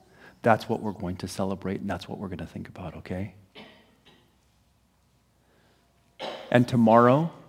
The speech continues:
when you get up and whatever it is that you are doing in the celebration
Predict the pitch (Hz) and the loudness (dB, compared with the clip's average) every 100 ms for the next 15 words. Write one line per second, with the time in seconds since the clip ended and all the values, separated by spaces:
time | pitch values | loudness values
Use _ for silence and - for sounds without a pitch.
0 | _ - _ _ - - - 127 123 113 | _ -20 _ _ -20 -10 0 2 4 2
1 | 113 131 139 117 113 117 131 151 139 135 | 8 8 8 4 4 4 6 6 6 6
2 | 123 123 117 135 151 135 117 117 110 127 | 6 2 2 4 4 6 6 4 2 2
3 | 135 143 147 151 107 113 101 - - 123 | 6 6 6 4 4 2 2 0 2 4
4 | 127 107 104 107 - 113 98 82 | 2 0 -2 -2 -4 -4 -4 -4